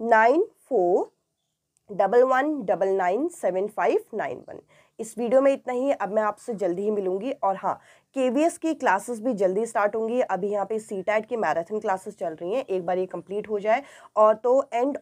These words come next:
of December से मैं आप लोगों की केवीएस की जो क्लासेस हैं, वो भी स्टार्ट कर दूंगी। इस वीडियो में इतना ही। अब मैं आपसे मिलती हूँ अगली वीडियो में अगले टॉपिक के साथ। बाय बाय, टेक केयर।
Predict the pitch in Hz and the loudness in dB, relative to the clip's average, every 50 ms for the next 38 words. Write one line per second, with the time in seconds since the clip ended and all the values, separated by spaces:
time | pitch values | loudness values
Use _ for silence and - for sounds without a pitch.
0 | - 220 226 226 190 170 202 185 - 202 180 196 202 233 226 226 254 240 240 226 | 0 0 0 0 -2 -6 -6 -4 -2 -4 -2 0 -2 -4 -2 -2 -4 -2 0 0
1 | 196 165 156 _ 180 170 170 180 185 _ 240 220 _ - 202 175 185 196 240 262 | 0 -2 -2 _ -4 -4 -4 -4 -4 _ -14 -14 _ -2 -2 0 2 2 0 0
2 | 254 - - 247 220 240 233 233 208 160 160 - - - - 196 180 180 160 156 | 0 -2 -8 -4 -4 -4 -4 -2 -2 -2 -2 -4 -8 -10 -8 -6 -6 -4 -6 -4
3 | 202 285 403 466 - - - 151 139 147 _ - 147 147 139 - 156 151 - - | 0 0 0 0 0 -4 -4 -4 -4 -4 _ -16 -16 -16 -14 -16 -16 -16 -16 -18
4 | _ _ - - _ _ - 208 214 - 214 226 226 262 269 277 269 - - 262 | _ _ -20 -20 _ _ -10 -10 -8 -6 -4 2 2 4 4 4 0 0 -4 -2
5 | 254 262 277 277 269 208 202 202 196 190 190 - 202 196 196 185 190 208 196 196 | 0 0 0 0 0 -2 -2 0 -2 -2 -4 -6 -8 -8 -8 -8 -8 -8 -8 -6
6 | - 165 160 160 165 165 170 165 175 165 180 226 302 339 - - 180 165 170 160 | -6 -6 -6 -6 -4 -4 -4 -2 0 0 2 2 2 0 -2 -4 -8 -6 -8 -10
7 | 151 165 147 - - 170 - 190 180 - 220 226 302 392 - _ _ _ - 180 | -8 -8 -10 -10 -12 -16 -14 -16 -4 2 4 4 4 4 0 _ _ _ -4 -2
8 | 170 156 160 160 180 202 277 415 466 _ _ _ _ _ _ 185 147 - _ _ | -2 -2 0 0 0 2 2 0 -4 _ _ _ _ _ _ -10 -10 -10 _ _
9 | _ 50 50 50 - _ | _ -20 -20 -20 -20 _